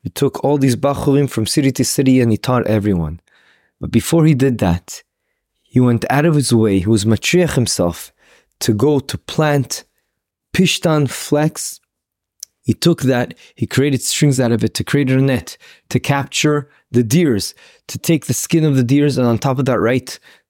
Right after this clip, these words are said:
the Chamisha Chumshe Torah, and through that he was teaching. Why did he go through so much trouble? 'Cause he wanted everything to be perfect. He knew that he would do it in a perfect way,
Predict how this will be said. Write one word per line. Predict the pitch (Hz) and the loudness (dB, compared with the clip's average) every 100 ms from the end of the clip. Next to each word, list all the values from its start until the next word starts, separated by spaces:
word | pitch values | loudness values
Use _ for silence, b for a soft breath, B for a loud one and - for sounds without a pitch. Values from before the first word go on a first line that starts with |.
| - | -4
the | 107 | -2
Chamisha | 127 131 147 143 | 0 2 2 0
Chumshe | - 127 - 113 | 0 0 0 -2
Torah, | - 147 139 147 | 0 0 0 0
and | 123 110 | -2 -2
through | 135 127 | 0 2
that | 120 | 2
he | 120 | 2
was | 113 - | 2 0
teaching. | - 113 87 | -2 -2 -4
Why | 82 123 156 | -2 -2 0
did | 160 | 0
he | |
go | 160 170 | 2 2
through | - 160 | 0 -4
so | 156 | 0
much | 151 - | -2 -2
trouble? | - 135 95 - B B _ | -2 -2 -4 -10 B B _
'Cause | - 98 | -6 0
he | 110 | 2
wanted | 117 135 143 127 - | 2 2 2 0 0
everything | 131 127 127 123 | 2 2 0 -2
to | 104 | -2
be | 90 95 | -4 -8
perfect. | - 131 123 - 85 - B B _ | -2 -2 0 -2 -8 -12 B B _
He | - 117 | 0 2
knew | 156 | 4
that | 127 110 | 2 2
he | 147 | 2
would | 131 110 | 2 4
do | 143 | 2
it | |
in | 127 | 4
a | 110 | 0
perfect | - 151 139 - | 0 0 0 -2
way, | 131 123 | 0 0